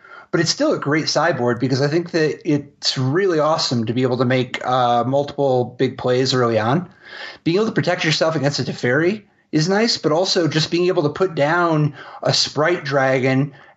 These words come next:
and, uh, counter a spell in the same turn sequence.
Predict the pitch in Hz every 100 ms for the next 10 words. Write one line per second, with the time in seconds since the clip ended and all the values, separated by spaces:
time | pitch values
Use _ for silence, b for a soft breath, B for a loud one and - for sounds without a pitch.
0 | - 151 147 143 135 131 131 123 - -
1 | 143 135 131 127 123 127 - 151 180 156
2 | 135 123 127 - 165 165 123 127 147 135
3 | - 143 135 123 151 185 180 110 117 117
4 | 127 -